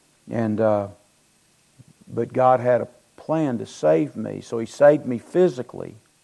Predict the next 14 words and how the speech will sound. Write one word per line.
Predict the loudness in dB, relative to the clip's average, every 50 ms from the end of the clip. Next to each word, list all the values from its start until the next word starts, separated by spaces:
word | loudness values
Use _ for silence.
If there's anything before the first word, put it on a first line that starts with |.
| _ _ _ _ _ _ _ _ _ _ _ _ _ _ _ _ _ _ _ _ _ _ _ _ _ _ _ _
Sometimes | -16 -16 -16 -12 -10 -6 -6 -4 -4 -4 -4 -6 -8 -12 -18 _ _ _ _ _ _ _ _ _ _ _ _ _ _ _ _ _ _ _ _ _ _ _
I | 0
got | 2 4 4
out | 4 4
of | 0
a | -6
car | -8 -6 -2 2 4 4 4
one | 4 0 -4 -6
time | -2 0 0 2 2 0
when | -2 -2
a | 0
guy | 4 6 6
was | 6 4 2 -2
racing, | 4 4 4 4 4 0 -8 -12 -12